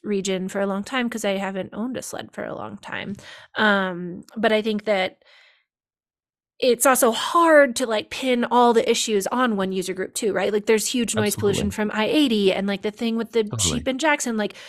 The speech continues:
Speaker 1: we're not the people that decided to put the airport in the <laughs> national park. Like, good grief. Like, you, you think a ski tours bum the sheep out. So, so is the
Speaker 2: <laughs>
Speaker 1: seven forty-seven, you know?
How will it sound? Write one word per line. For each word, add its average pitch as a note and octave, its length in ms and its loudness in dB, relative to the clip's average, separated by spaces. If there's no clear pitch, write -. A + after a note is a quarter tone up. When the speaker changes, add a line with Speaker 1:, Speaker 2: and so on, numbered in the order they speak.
Speaker 1:
we're A3+ 220 -4
not F#4 160 0
the F4 80 -2
people D#4+ 240 4
that D4 120 4
decided C#4 300 4
to A3+ 60 2
put - 100 -4
the - 240 -2
airport A3+ 540 2
in A#3+ 340 0
the G#3+ 120 4
<laughs> A#3+ 140 6
national G#3+ 300 -2
park. A3+ 340 -6
Like, A#3 200 -4
good A#3+ 240 2
grief. D#4+ 340 4
Like, A3 140 0
you, C#4+ 180 4
you C#4+ 140 0
think C#4 180 0
a B3 100 -4
ski F#4 220 2
tours G3+ 340 2
bum G3+ 280 2
the G3+ 80 0
sheep A3+ 260 -4
out. A3 160 0
So, - 140 -2
so E4 280 8
is E4+ 200 10
the D4 200 8
Speaker 2:
<laughs> - 0 -
Speaker 1:
seven D4 300 6
forty-seven, C4 760 4
you A#3+ 140 4
know? D4+ 320 2